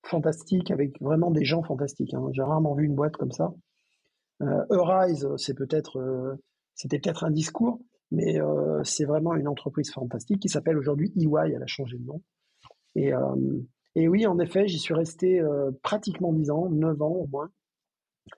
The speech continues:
Et, euh, je m'épanouissais vraiment. J'avais un excellent salaire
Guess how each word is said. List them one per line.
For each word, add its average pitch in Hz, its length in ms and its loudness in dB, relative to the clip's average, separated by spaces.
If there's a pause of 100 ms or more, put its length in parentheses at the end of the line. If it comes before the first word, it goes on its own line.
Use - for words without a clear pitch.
(400)
Et, 160 200 4
euh, 160 120 4
je 139 120 -2
m'épanouissais 160 560 2
vraiment. 165 440 2 (360)
J'avais 147 260 2
un 156 420 4
excellent 190 420 0
salaire 160 420 -2